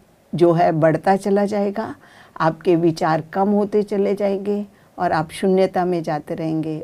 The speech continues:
ऊर्जा के साथ रहेंगे और अपने ही अंदर के ज्ञान को,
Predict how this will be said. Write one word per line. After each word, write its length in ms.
ऊर्जा 400
के 200
साथ 380
रहेंगे 540
और 300
अपने 360
ही 360
अंदर 480
के 260
ज्ञान 460
को, 380